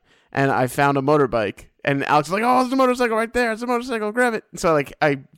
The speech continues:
threw on a med kit first. Like, I healed as much as I could, and I jumped on the motorcycle. And somehow, like, I mean, it took two circles closing to me to get to the circle. And then half the, the circle was in the water. So what I did,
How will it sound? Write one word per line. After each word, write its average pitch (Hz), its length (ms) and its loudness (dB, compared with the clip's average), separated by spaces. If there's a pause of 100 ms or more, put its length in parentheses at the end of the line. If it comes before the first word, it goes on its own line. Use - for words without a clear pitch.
(120)
threw 175 160 0
on 160 80 2
a 151 60 0
med 139 280 0
kit 143 220 -4
first. 143 400 0
Like, 131 100 -2
I 127 80 0
healed 147 200 -2
as 143 80 -2
much 139 240 -6
as 135 40 -6
I 131 80 -2
could, 131 240 -4
and 127 80 -2
I 123 60 -2
jumped 131 200 -6
on 139 60 -2
the 127 60 -4
motorcycle. 123 680 -4 (380)
And 123 140 -6
somehow, 135 720 0 (140)
like, 139 140 -2
I 135 80 2
mean, 160 160 -2
it 139 140 -4
took - 260 -2 (120)
two 202 200 -6
circles 170 400 -8
closing 147 440 -2
to 135 60 -12
me 127 80 -2
to 131 80 -2
get 127 180 -4
to 156 60 -12
the 147 120 -10
circle. 165 380 -8 (380)
And 139 200 -2
then 147 120 2
half 151 340 -2
the, 147 180 -4
the 139 460 -4
circle 131 340 -6
was 135 140 -2
in 131 80 -6
the 117 100 -2
water. 117 400 -2 (380)
So 139 240 0
what 131 100 2
I 180 180 4
did, 131 400 -2